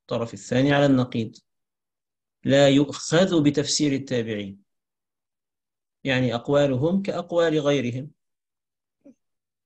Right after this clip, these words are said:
لا فرق بين قول التابعي وقول غيره.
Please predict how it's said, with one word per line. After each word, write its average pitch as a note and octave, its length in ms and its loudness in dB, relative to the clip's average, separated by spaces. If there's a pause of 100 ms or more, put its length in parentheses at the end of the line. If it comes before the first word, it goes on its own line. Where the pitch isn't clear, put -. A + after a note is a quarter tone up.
(100)
لا C#3 140 -2
فرق C3 360 -2
بين A#2 280 -4
قول C3 280 -4
التابعي A#2+ 640 -4
وقول E3 400 -6
غيره. B2 500 -6